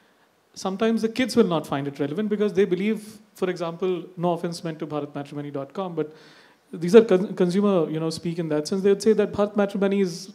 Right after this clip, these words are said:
the site for parents, right? Now, beyond that, the, uh, the issues that these guys unearthed was, you know,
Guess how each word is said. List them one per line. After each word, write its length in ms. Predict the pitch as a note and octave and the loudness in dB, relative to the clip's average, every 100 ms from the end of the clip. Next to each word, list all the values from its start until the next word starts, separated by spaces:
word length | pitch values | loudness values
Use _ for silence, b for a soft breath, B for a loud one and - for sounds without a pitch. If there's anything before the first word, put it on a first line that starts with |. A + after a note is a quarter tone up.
| _ - | _ -8
the 100 | E3+ | -4
site 260 | E3 E3 | -2 -2
for 120 | F3+ | -2
parents, 540 | F3 D3+ C3+ G#2+ - - _ _ - | 2 2 0 -6 -14 -16 _ _ -16
right? 160 | B2 C#3 b b b b b b - | -14 -14 b b b b b b -2
Now, 340 | A3 A#3+ - - _ - C#3+ | -2 -2 -12 -20 _ -12 -2
beyond 440 | F3+ G3+ C4 C#4+ | 0 2 2 4
that, 300 | A#3 B3 G3 | 4 4 6
the, 360 | A3 A#3 A3+ - - - - | 8 8 6 -8 -18 -18 -2
uh, 440 | G#3+ F#3+ F3+ E3+ E3 E3 | 2 4 6 4 2 2
the 160 | G#3+ G#3+ | 2 2
issues 580 | F#3 - C4 C4+ F#3+ - | 0 4 4 4 0 -8
that 260 | F3 G3+ F3 | -2 -2 -2
these 200 | F3+ G3+ | -4 0
guys 260 | F#3+ G3 F3+ | 4 4 2
unearthed 440 | D#3+ G3+ G#3+ G#3+ | 2 2 2 0
was, 300 | D#3+ G3 G3 B B B B - | 2 2 0 B B B B -4
you 80 | |
know, 240 | G3+ C4 | 0 0